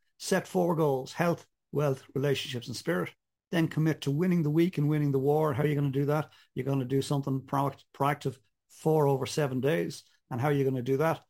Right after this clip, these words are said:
You're gonna focus for fifteen minutes, one percent living for four days in the week towards each of those four goals.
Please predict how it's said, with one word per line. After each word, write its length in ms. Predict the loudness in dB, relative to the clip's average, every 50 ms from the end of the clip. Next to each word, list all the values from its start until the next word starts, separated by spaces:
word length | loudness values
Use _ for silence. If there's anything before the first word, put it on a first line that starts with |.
| _ _ -10
You're 100 | -8 -6
gonna 160 | -4 -6 -6
focus 480 | -4 0 2 2 2 2 -2 -6 -6
for 140 | -8 -10 -10
fifteen 500 | -6 -2 -2 -2 -2 -2 -2 -2 0 0
minutes, 320 | -2 -4 -6 -10 -14 -12 -6
one 220 | -2 0 0 0
percent 360 | -2 -4 -4 -4 -4 -4 -2
living 340 | -2 -2 -2 -2 -4 -6 -8 -10 _ _ _ _ _
for 140 | _ -16 -16
four 320 | -12 -4 -2 -2 -2 -2
days 380 | -2 -2 -2 -2 -2 -4 -4 -6
in 160 | -6 -6 -4
the 60 | -4
week 360 | -2 -2 -4 -4 -4 -8 -18 -18
towards 400 | -12 -8 -6 -4 -4 -6 -6 -8
each 160 | -8 -8 -8
of 60 | -6
those 180 | -6 -6 -6 -6
four 240 | -8 -6 -6 -6 -4
goals. 360 | -6 -6 -8 -8 -10 -12